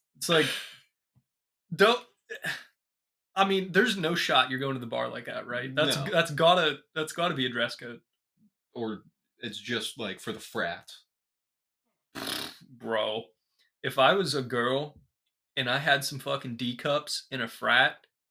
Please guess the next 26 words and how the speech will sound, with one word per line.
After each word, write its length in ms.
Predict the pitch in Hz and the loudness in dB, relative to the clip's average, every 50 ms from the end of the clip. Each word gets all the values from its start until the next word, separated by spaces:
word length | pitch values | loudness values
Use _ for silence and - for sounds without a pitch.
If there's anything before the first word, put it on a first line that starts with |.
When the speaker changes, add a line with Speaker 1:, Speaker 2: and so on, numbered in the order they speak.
| _ _ _ _ 131 | _ _ _ _ _
Speaker 1:
just 260 | 131 131 127 - - - | -2 -2 -2 -2 0 2
out, 260 | 113 113 110 117 139 110 | 4 4 4 4 4 0
Speaker 2:
Oh 180 | 104 98 95 90 | -2 -6 -8 -10
my 140 | 87 87 90 - - | -12 -14 -16 -18 -18
God. 120 | 98 95 107 | -6 0 4
Speaker 1:
out 220 | 123 131 151 147 | 6 6 6 4
and 80 | 143 135 | 0 -6
about. 440 | 120 117 117 107 110 127 170 180 - _ _ _ 139 | -4 -2 0 0 2 0 0 -2 -6 _ _ _ -4
Speaker 2:
And 100 | 135 151 | -2 0
those 200 | 190 208 240 247 | 0 0 0 0
are 60 | 247 | 0
the 80 | 160 - | -2 -2
same 300 | - 160 151 147 147 131 | 0 0 0 0 -2 -2
girls, 320 | 123 131 131 123 117 - | -4 -4 -2 -4 -4 -6
too, 260 | - 120 110 113 117 | -4 -2 -2 -2 -2
that 200 | 110 107 95 90 | -4 -4 -6 -6
will 120 | 107 104 - | -8 -10 -12
post 500 | - - 110 113 110 104 - - - 110 | -8 -6 -4 -4 -4 -6 -8 -10 -8 -6
the, 440 | 110 107 107 104 101 98 95 - - | -4 -4 -4 -4 -4 -6 -8 -8 -8
um, 460 | 101 104 95 92 87 82 71 - - _ _ _ _ _ _ _ _ _ _ _ _ _ _ _ _ _ _ _ _ _ _ _ _ _ | -6 -6 -4 -6 -6 -8 -10 -14 -20 _ _ _ _ _ _ _ _ _ _ _ _ _ _ _ _ _ _ _ _ _ _ _ _ _
you 120 | 127 139 139 | -2 -2 0
know 100 | 127 113 | 0 -2
what 80 | 101 92 | -2 -4
I'm 100 | 82 - | -8 -8
talking 320 | - - - - - - - | -10 -10 -10 -10 -12 -18 -20
about. 200 | - - - | -18 -18 -20